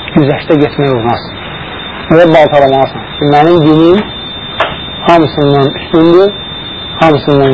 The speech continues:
gözəldir. Bu dini qəbul etməyən cəhənnəmli idi. Allah Taala yalnız bu dini qəbul edir.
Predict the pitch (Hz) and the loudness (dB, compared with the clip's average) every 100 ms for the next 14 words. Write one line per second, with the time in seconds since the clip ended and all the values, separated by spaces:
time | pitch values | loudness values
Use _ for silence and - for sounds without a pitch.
0 | 123 160 139 165 170 190 208 - - - | 4 4 6 4 4 2 0 -6 -12 -4
1 | 185 160 165 165 170 160 170 170 165 156 | 2 4 4 6 6 6 4 4 2 0
2 | 151 131 170 156 156 156 156 180 170 220 | 2 4 4 4 2 2 4 4 4 2
3 | 208 - - 170 175 156 175 190 190 196 | 0 -6 -4 2 2 4 4 6 6 4
4 | 156 180 160 151 135 123 123 113 | 2 2 2 2 2 2 0 -2